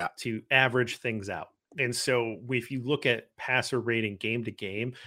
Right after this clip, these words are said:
Speaker 2: it's kind of a dangerous thing to do. And so just from a statistical standpoint, you want to look at passer rating on, like, a, uh, not to be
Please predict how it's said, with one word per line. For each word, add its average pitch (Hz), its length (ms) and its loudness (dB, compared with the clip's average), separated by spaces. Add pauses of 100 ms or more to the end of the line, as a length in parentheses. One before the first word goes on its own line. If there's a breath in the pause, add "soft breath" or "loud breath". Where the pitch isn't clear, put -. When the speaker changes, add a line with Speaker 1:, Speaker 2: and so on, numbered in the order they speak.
Speaker 2:
it's - 120 -18
kind 233 180 2
of 190 60 2
a 139 60 4
dangerous 117 680 0
thing 104 220 -6
to 95 80 -14 (100)
do. 76 260 -10 (380 loud breath)
And 110 100 -6
so 120 140 0
just 160 220 -2
from 196 160 -2
a - 20 -2
statistical - 760 -4
standpoint, 110 720 -4
you 110 160 -6
want 123 360 2
to - 80 -4
look 120 260 0
at 107 160 -2
passer 110 400 -2
rating 101 340 -2
on, 95 160 -6
like, 95 200 -6
a, 92 140 -4 (600 soft breath)
uh, 127 60 -4 (100)
not 110 200 -2
to 104 120 -6 (260)
be 110 160 -8